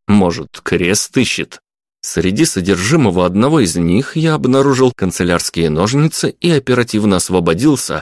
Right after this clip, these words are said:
сразу же встав на ноги. «Ну, наконец-то!»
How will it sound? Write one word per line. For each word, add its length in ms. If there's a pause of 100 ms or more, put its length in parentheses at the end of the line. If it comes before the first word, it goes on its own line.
(140)
сразу 460
же 120
встав 440
на 180
ноги. 320 (540)
«Ну, 360
наконец-то!» 1080